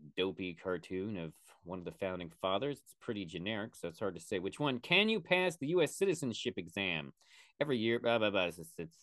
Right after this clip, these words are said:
same. Okay, it's the same thing that's in the email. All right, let's get started. All right. "Who wrote the Declaration of Independence?"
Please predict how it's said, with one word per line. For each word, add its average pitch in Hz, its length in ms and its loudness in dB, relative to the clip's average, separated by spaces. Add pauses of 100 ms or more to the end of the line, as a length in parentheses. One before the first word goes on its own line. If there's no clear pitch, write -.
same. 95 280 0
Okay, 95 300 2
it's - 120 -6
the - 40 -16
same 147 220 4
thing 127 160 0
that's 110 120 -4
in 107 60 -4
the 98 100 -2
email. 71 400 -8
All 139 140 8
right, 98 220 6 (100)
let's - 320 -2 (840)
get 123 100 4
started. 123 540 6 (800)
All 101 260 2
right. - 520 -8 (1700)
"Who 233 180 8
wrote 240 260 10
the 170 80 4
Declaration 180 840 6
of 139 100 0
Independence?" 147 960 0